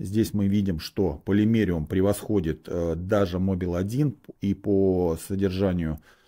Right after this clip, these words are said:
а, значит, эстеров, ну и, в общем-то, даже чуть-чуть больше здесь сукцинимидов, такой компонент премиальных масел.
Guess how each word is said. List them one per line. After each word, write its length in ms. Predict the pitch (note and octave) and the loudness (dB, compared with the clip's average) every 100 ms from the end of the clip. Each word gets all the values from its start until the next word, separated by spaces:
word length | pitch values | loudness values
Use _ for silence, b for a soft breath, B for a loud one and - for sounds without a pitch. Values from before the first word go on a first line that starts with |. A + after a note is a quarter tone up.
| b b b - | b b b -10
а, 540 | - D2+ D#2 D2 D2+ D#2+ | -4 -2 -2 -2 -4 -4
значит, 340 | F2 D#2 F2 | -6 -6 -8
эстеров, 540 | F2 - E3 D#3 A#2+ G2+ | -8 -4 0 2 0 0
ну 120 | C3+ | 0
и, 400 | A2 G2 G2 F#2+ | 2 2 2 2
в 160 | F#2 F#2+ | 0 0
общем-то, 360 | - G#2+ G2+ | -2 -4 -4
даже 360 | F2+ E2+ F#2+ F#2 | -4 -2 -2 -4
чуть-чуть 440 | - A#2+ - A#2 | -4 -6 -4 -6
больше 380 | G#2 G#2+ G#2+ - | -2 0 0 -2
здесь 380 | F2+ G2 F2+ - F#2 | -4 -4 -4 -6 -6
сукцинимидов, 720 | - G2 - G2+ G#2 F#2+ F2 | -6 -6 -2 0 2 0 -4
такой 220 | - - | -8 -8
компонент 440 | - F#2 G2 G2+ D#2+ | -4 -2 0 0 -2
премиальных 540 | G2+ G2+ F#2+ E2 D#2+ | -2 0 0 -2 -4
масел. 420 | G#2 F2+ - C2+ | -4 -4 -6 -12